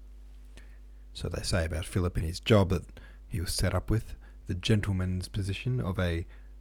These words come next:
uh, accountant clerk. But he doesn't want it. He wants to be an artist in Paris. Uh, didn't Philip inherit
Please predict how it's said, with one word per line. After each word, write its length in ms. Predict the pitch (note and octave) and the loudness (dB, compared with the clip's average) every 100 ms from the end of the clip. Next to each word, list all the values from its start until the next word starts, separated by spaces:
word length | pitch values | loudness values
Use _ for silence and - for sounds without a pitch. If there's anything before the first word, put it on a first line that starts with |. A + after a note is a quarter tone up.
| - | -8
uh, 300 | D#2 D#2 D#2 - - - - - - - - - - - | -4 -4 -4 -8 -14 -18 -18 -18 -18 -20 -20 -18 -16 -12
accountant 640 | - - A#2 A2 F#2+ - - - | -6 0 2 2 0 -2 -12 -6
clerk. 500 | - A2+ B2+ - - - - - - - - - - - - | 4 6 6 2 -10 -14 -18 -18 -18 -18 -18 -18 -18 -18 0
But 280 | - D3 - - | 6 6 4 -8
he 80 | G#2+ | 0
doesn't 220 | G#2+ A2+ | 2 4
want 140 | C#3 C#3 | 4 4
it. 100 | - - - - - - | 2 -10 -18 -18 -18 -8
He 140 | A2+ | -2
wants 180 | G#2+ - | 0 2
to 80 | A#2 | 6
be 100 | A#2+ | 8
an 80 | |
artist 320 | B2+ C3 C3 C3+ | 10 10 8 4
in 120 | B2+ | 4
Paris. 480 | C#3 A#2+ A2+ - - - - - - - - - - | 8 8 6 2 -8 -16 -18 -20 -20 -20 -20 -10 2
Uh, 300 | G2+ G#2 - - | 4 6 4 4
didn't 300 | E3 G3+ F#3+ | 6 6 6
Philip 380 | - E3+ D#3+ - | 4 4 4 2
inherit 480 | C3+ A2+ C3 A#2+ | 0 4 6 4